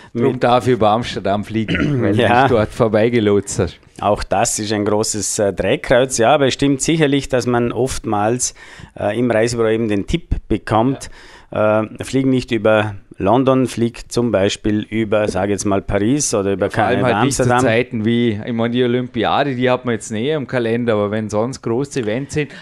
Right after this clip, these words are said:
Speaker 1: habt ihr das im Auge?
Speaker 2: Das haben wir im Auge, weil wir wissen natürlich, ähm, dass London mit, äh, mehr als fünf Flughäfen, äh, natürlich schon langsam den Luftraum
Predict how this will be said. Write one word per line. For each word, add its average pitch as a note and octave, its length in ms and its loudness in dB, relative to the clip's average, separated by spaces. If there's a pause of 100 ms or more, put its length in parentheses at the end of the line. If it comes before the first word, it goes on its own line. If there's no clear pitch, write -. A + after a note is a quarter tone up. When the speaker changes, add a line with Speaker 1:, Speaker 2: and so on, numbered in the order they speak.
(120)
Speaker 1:
habt - 360 -2
ihr D#3+ 200 -2
das D3 420 -2
im C#3+ 140 -6
Auge? B2+ 380 2 (420)
Speaker 2:
Das C3 140 0
haben C3+ 140 4
wir D#3 120 4
im B2 80 2
Auge, D#3 480 2
weil B2 280 2
wir A#2+ 140 0
wissen C3 240 -2
natürlich, A#2 520 -2
ähm, A2+ 320 0
dass G#2 200 -6
London A#2 440 0 (640)
mit, A2+ 440 -2
äh, A2+ 280 2
mehr A2+ 240 0
als A#2 160 0
fünf C3+ 300 -2
Flughäfen, B2+ 800 -2
äh, A#2 340 0
natürlich A2+ 420 -4
schon A#2 200 -2
langsam G#2+ 500 -2
den G#2 100 -4
Luftraum G#2 640 -4